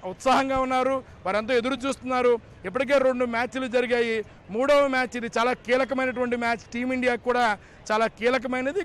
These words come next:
గత రెండు మ్యాచ్ల్లో కూడా వచ్చినటువంటి ఫలితాలను బట్టి ఖచ్చితంగా విశాఖలో జరిగేటువంటి మ్యాచ్ చాలా చక్కగా ఉంటుంది. అన్ని విధాలా కూడా టీమిండియా కలిసి వచ్చేటట్టుగా అవకాశం ఉంది. మైదానానికి కూడా ఒక మంచి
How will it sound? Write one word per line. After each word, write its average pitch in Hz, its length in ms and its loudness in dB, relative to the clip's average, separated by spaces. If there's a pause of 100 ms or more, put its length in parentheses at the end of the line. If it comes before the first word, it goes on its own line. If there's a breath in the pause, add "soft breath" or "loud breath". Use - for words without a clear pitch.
గత 240 120 -2
రెండు 254 280 0
మ్యాచ్ల్లో 277 500 0
కూడా 262 200 2
వచ్చినటువంటి 247 680 0 (400 loud breath)
ఫలితాలను 285 440 2
బట్టి 262 300 0
ఖచ్చితంగా 269 720 0 (240 loud breath)
విశాఖలో 277 480 2
జరిగేటువంటి 247 500 0
మ్యాచ్ 233 420 -2 (360 loud breath)
చాలా 226 120 2
చక్కగా 269 500 0
ఉంటుంది. 262 520 -2 (240 loud breath)
అన్ని 254 200 -2
విధాలా 285 340 2
కూడా 262 240 0
టీమిండియా 269 560 0
కలిసి 254 320 -4
వచ్చేటట్టుగా 247 680 0 (300 loud breath)
అవకాశం 277 480 2
ఉంది. 262 300 -2 (220 loud breath)
మైదానానికి 277 540 2
కూడా 262 200 2
ఒక 254 120 -2
మంచి 247 480 -2